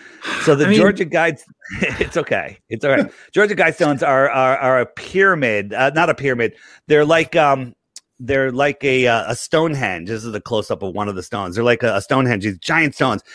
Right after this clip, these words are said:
Speaker 1: And in ten or twelve different languages, there's ten commandments on them by the New World Order. It was, it was erected in, uh, early nineteen eighty-one, I think.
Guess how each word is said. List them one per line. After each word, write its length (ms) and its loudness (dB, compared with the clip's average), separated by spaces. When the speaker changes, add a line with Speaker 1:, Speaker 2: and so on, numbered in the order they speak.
Speaker 1:
And 180 0
in 140 2
ten 240 0
or 100 2
twelve 360 2
different 240 -2
languages, 680 0
there's 500 2
ten 220 -4
commandments 500 -6
on 160 -10
them 280 -20
by 240 0
the 100 -2
New 160 0
World 300 2
Order. 360 -2
It 60 2
was, 180 -2
it 160 -2
was 280 -2
erected 460 2
in, 160 0
uh, 240 0
early 300 0
nineteen 360 -4
eighty-one, 460 -4
I 80 -2
think. 320 -8